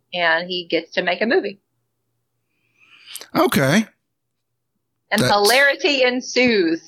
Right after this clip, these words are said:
Speaker 1: Much cheesiness.
Speaker 2: Now, now you
Speaker 1: <laughs>
Speaker 2: told me at one point that you kind of threw a tribute to an earlier episode of this show. Is this the film that that happened in?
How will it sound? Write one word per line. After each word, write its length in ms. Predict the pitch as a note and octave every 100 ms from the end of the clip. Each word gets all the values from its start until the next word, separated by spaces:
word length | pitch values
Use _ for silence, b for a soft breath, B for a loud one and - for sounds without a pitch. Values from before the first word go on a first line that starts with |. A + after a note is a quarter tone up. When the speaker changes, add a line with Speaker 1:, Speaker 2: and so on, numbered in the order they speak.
| - - -
Speaker 1:
Much 180 | G#3+ A#3+ - -
cheesiness. 600 | - C#4 C#4+ C#4 G#3+ D3+ - -
Speaker 2:
Now, 120 | C#3
now 260 | C#3 B2+ C3+
you 240 | D#3 D#4
Speaker 1:
<laughs> 60 | - C#4
Speaker 2:
told 240 | F3 C#3
me 220 | B2+ A#2
at 60 | E2+
one 360 | G#2 A#2 A#2+ G#2
point 320 | G2+ F#2 -
that 180 | F#2+ D#2
you 300 | A2+ A2+ G#2+
kind 320 | - A#2 A2+
of 200 | G2 G#2 B B B B B _ -
threw 420 | - C3+ C#3 A#2+
a 180 | G#2+ G#2
tribute 580 | - C#3 C3 G#3+ G#3+ -
to 200 | - A2
an 80 | G2+
earlier 440 | G2+ B2 A2+ G2+ E2+
episode 460 | A2 - - G#2
of 140 | F#2 G#2
this 160 | F#2
show. 580 | - - C3 B2 F#2+ E2
Is 280 | E2+ G2+ F2+
this 260 | G#2+ F#3 -
the 160 | G3+
film 560 | E3+ - D#3+ F3 G3 G3
that 160 | F3+ -
that 160 | F#3
happened 380 | F#3 G#3+ A3 B3
in? 280 | C4+ A#3+